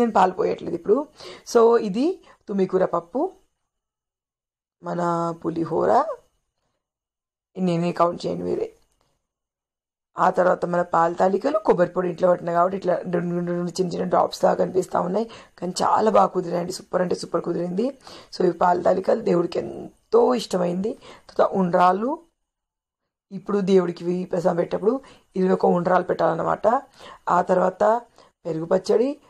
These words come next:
చాలా బాగా కుదిరింది, నా స్టైల్లో ఒకసారి మీరు ట్రై చేయండి, మీకు కూడా సూపర్బ్గా వస్తుంది. చాలా అంటే చాలా బాగా కుదిరిందండి. So, మనకి అదిగో బాగా ఉడికింది పొట్లకాయ. So, బీరకాయ, చిక్కుడుకాయ, వంకాయ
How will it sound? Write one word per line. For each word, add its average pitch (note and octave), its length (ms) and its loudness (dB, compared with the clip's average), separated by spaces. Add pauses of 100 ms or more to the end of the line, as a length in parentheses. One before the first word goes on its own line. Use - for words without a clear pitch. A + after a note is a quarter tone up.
(240)
చాలా F3+ 300 4
బాగా G3+ 180 2
కుదిరింది, G3+ 400 -2
నా F#3+ 160 2
స్టైల్లో F#3+ 300 0
ఒకసారి F#3+ 220 -2
మీరు F#3 140 -4
ట్రై F3+ 140 0 (100)
చేయండి, A3+ 220 2 (420)
మీకు F#3 200 2
కూడా G#3+ 160 2
సూపర్బ్గా F#3 640 -2
వస్తుంది. - 360 -10 (440)
చాలా - 340 0
అంటే A3 180 -2
చాలా F#3+ 200 2
బాగా F3 160 0
కుదిరిందండి. F3 440 -6 (360)
So, - 60 -10 (100)
మనకి F3+ 260 -6 (760)
అదిగో F3+ 300 2
బాగా F3+ 200 4 (140)
ఉడికింది E3+ 340 -8
పొట్లకాయ. E3 340 -6 (400)
So, - 60 -2 (140)
బీరకాయ, F#3+ 400 4 (100)
చిక్కుడుకాయ, G3+ 420 -2 (4000)
వంకాయ F3+ 280 2